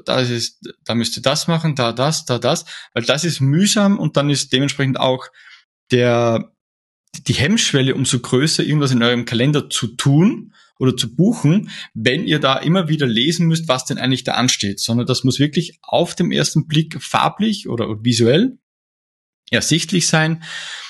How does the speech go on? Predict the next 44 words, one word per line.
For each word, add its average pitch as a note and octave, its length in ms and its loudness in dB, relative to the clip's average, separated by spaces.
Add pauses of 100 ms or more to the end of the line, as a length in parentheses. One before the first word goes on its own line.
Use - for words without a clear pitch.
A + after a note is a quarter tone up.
(200)
was - 760 -2 (280)
so - 180 -2
quasi A#2+ 300 0
geblockte B2 600 -4
Zeit E3 260 0
ist, F3+ 200 0
was - 180 -4
freie C#3 500 -2
Zeit E3 300 0
ist, E3+ 300 -4
was - 200 -8
Pufferzeit F3 600 0
ist, E3 160 0
was - 180 -4
Fahrtzeit F3+ 720 -2
ist, - 400 -4
ja, C3+ 300 -2 (480)
äh, C3 260 0 (100)
oder D#3+ 260 2
was D3+ 160 -2
einfach C#3 280 -2
auch - 180 -2
nur C#3+ 200 -2
Zeit A#2+ 300 0
ist D#3 200 -2
als, C3 720 -2
wie C3 60 -10
gesagt, C3 220 -2
Hinweis, D#3+ 600 0
äh, A#2 460 -2
Notiz C3 560 -2
oder A#2 160 0
Erinnerung D#3 680 2
in C#3 120 -2
die C3 140 0
Richtung, C#3 380 -2
dass B2 180 0
ein B2 160 -4
Kollege C#3+ 580 0
oder B2 180 -2
irgendwas D#3 400 2
anderes A#2+ 380 -2
gerade G2+ 200 -4
stattfindet. - 640 -6